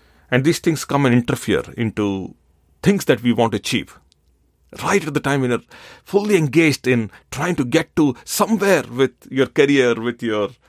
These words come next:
with your projects and all, these things come in, in the middle. So you got to somehow engage in something that'll make you forget these.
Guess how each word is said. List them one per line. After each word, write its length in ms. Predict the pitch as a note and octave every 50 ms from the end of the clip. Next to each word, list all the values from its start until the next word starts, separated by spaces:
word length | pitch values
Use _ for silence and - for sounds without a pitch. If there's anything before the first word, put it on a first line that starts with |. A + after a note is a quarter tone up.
| _ _ _ _ _
with 160 | - A2+ -
your 100 | - A2
projects 500 | - - - B2 B2+ A#2+ B2 A2+ - -
and 100 | A#2 A2+
all, 260 | A#2 A2+ G#2+ G#2+ G#2+ - _ _ -
these 280 | C3 A#2+ D3 C#3 -
things 400 | - - - C#3 B2 A#2+ - -
come 240 | - - G#2 F#2+ G2
in, 140 | F2 D#2 D#2 _ _ -
in 100 | E2 E2+
the 60 | E2
middle. 300 | F2 F#2 - - - - _ _ _ _ _ _ _ _ _ _ _ _ _ _ _ _ _ _ _ _ _
So 280 | _ - - A#2+ A2+ G#2
you 100 | G#2+ G2+
got 340 | G2+ A#2 B2 A#2 A#2+ - -
to 100 | A2+ -
somehow 580 | - - A2 G#2 G2 G#2 F#2+ F#2 F2+ F2 - _ _ _ _ _ _ _ _ _ _ _ _ _ _ _ _ _ _ _ _ _ _ _ _ _ _ _ _ _ _ _ -
engage 360 | A2+ A#2 C3 B2 C3 C3+ A#2+
in 80 | A2+ G#2
something 500 | - - A2+ G#2 F#2+ - - F#2+ E2+ F2
that'll 180 | F#2 F2 F2+ F#2+
make 200 | G2 F#2+ - -
you 60 | F#2+
forget 520 | - - F2+ E2+ D#2 D#2+ C#2+ - - - _ _ _ -
these. 360 | - - - - - -